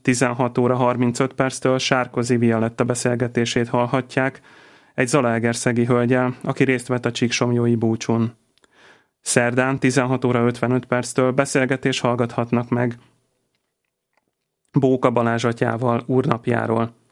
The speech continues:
Szerdán tizenhét óra húsz perctől a szombathelyi Szent Márton plébánia híveinek élménybeszámolóját hallgathatják meg a csíksomlyói búcsúról.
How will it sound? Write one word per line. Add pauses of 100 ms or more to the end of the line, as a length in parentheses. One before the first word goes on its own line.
(260)
Szerdán
tizenhét
óra
húsz
perctől
a
szombathelyi
Szent
Márton
plébánia
híveinek
élménybeszámolóját
hallgathatják
meg
a
csíksomlyói
búcsúról.